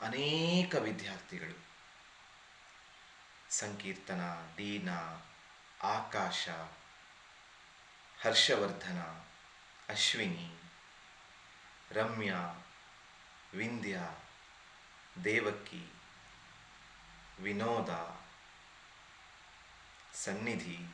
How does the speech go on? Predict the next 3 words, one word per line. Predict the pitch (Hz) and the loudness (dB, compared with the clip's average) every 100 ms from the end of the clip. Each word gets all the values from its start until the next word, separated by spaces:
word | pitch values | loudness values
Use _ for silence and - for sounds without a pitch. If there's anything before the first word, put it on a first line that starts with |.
| - - - - - - - - - - - - - - | -14 -20 -20 -20 -20 -20 -20 -20 -20 -20 -20 -20 -20 -6
ಹೀಗೆ | - 175 151 107 - - - - - | 6 8 8 6 2 -6 -16 -12 0
ಹಲವಾರು | 120 123 151 175 180 190 190 160 | 4 8 10 10 12 12 10 8
ಜನ | - 90 | 0 -4